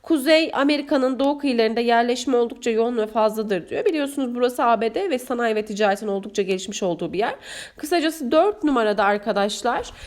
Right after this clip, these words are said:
e, bataklık, bataklık ve orman arazisi alanlarının yoğun olması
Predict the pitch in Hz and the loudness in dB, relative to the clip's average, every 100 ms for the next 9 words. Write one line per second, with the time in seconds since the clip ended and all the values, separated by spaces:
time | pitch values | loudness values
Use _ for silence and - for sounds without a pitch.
0 | - - 220 220 220 240 247 311 277 349 | -8 2 4 4 4 4 2 0 0 -2
1 | 320 - 214 208 240 240 262 311 311 247 | -4 -8 -4 2 2 2 -4 -4 -6 -2
2 | 254 262 226 247 269 277 220 190 190 - | 0 2 2 2 2 0 2 2 0 -2
3 | 233 220 196 190 220 277 233 185 175 175 | 0 0 0 -2 -2 0 0 -2 -4 -6
4 | - 370 | -6 -4